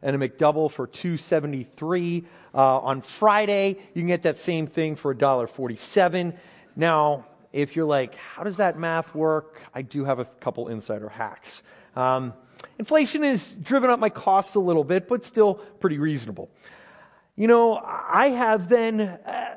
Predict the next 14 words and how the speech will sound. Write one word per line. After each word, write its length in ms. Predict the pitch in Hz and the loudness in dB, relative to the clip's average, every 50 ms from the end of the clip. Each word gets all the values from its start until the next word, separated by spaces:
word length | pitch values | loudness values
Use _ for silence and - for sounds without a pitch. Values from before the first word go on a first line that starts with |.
| - - | -16 -8
gone 300 | 147 202 214 214 214 208 | 0 2 4 4 4 2
in, 220 | 196 196 208 214 214 | 2 0 0 2 2
I 100 | 190 180 | 0 0
buy 280 | 143 - 190 185 202 | 2 2 2 2 4
my 160 | 202 202 196 | 2 2 2
one 260 | 190 185 190 185 175 175 | 2 2 0 0 -2 -2
thing, 280 | - - 180 196 208 | -2 -2 -2 0 0
I 160 | 190 170 180 | 2 2 2
fulfilled 600 | 175 - - 220 190 - - - 311 330 330 294 | 0 0 -4 -4 -4 -4 0 2 4 4 4 2
my 200 | 262 254 240 233 - - | 2 0 0 0 -2 0
obligation 840 | 160 165 185 208 208 208 214 175 156 165 151 151 - - 196 202 | 2 4 4 4 2 0 -4 -2 -2 -2 -2 -2 -4 -6 -8 -4
to 80 | - 226 | -4 -4
buy 320 | 165 - 147 127 113 117 107 | -4 -2 -2 -2 -2 -2 -4
something, 680 | - - - 123 117 117 - - 208 214 226 233 220 | -8 -10 -8 -8 -8 -8 -6 -4 -4 -2 -2 -4 -6